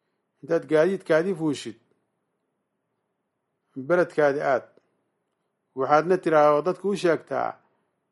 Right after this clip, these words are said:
'Maalik ayaan wax weydiiyey, wuxuuna igu yidhi, waxba garan maayo.'" Hadalkaa Maalik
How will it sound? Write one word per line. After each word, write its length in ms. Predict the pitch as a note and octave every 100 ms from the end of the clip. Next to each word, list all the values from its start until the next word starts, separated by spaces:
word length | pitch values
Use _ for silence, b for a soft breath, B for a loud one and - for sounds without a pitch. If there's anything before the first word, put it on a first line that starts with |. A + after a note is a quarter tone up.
| _ _ -
'Maalik 520 | C#3 D#3+ F3 F3+ - - _ _ _
ayaan 280 | D3+ E3+ E3
wax 120 | D3+ C3+
weydiiyey, 640 | D3+ D3 A#2+ C#3 B2 G#2+ - _ _ _ _ _ _ _
wuxuuna 400 | D3+ C3+ D3+ D3+ C#3
igu 200 | D3+ F#3+
yidhi, 300 | E3+ C3 G#2 _ _ _ _
waxba 180 | C#3+ G3
garan 300 | C3+ B2+ B2
maayo.'" 280 | G2+ G2 _ _ _ _ _ _ _ _ _ _ _ -
Hadalkaa 460 | E3 E3+ E3 F3
Maalik 420 | F3+ D#3+ A#2+ A2